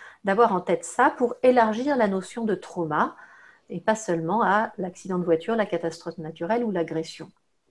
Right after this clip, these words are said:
Et puis on a un autre type de traumatisme, euh,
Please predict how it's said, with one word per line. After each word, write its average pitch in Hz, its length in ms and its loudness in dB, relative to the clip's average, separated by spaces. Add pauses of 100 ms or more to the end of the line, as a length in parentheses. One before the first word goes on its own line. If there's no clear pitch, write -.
(1040)
Et 220 80 4
puis 311 240 2
on 214 220 4
a 247 200 4 (1200)
un 190 220 0
autre 254 300 0
type - 380 -10 (180)
de 180 180 0
traumatisme, 180 1000 -4 (640)
euh, 156 600 -6